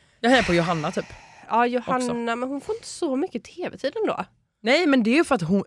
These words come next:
Speaker 1: i det här formatet så blir hon ju lite så, alltså, nu tyckte hon ju att det var jobbigt.
Speaker 2: Ja,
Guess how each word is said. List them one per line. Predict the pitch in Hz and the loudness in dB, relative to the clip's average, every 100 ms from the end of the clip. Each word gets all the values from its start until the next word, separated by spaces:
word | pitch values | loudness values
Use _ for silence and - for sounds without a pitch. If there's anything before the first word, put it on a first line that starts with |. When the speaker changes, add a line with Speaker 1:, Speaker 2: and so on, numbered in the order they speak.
| - | -2
Speaker 1:
i | 240 | 0
det | 208 | 2
här | 175 175 180 | 4 4 2
formatet | 202 320 311 220 - 175 | 2 4 6 4 2 -6
så | 185 | -4
blir | 175 170 | -2 0
hon | 165 | 0
ju | 160 | -2
lite | 160 160 156 | -4 -6 -6
så, | 156 147 - _ - | -4 -4 -6 _ -8
alltså, | 180 185 | -2 0
nu | 175 170 190 | 0 0 -2
tyckte | 202 285 202 | -2 -2 0
hon | |
ju | 156 | -2
att | 156 | -4
det | |
var | 147 | -4
jobbigt. | 156 143 170 - 185 | -2 0 -2 -2 -6
Speaker 2:
Ja, | 170 180 | -6 -6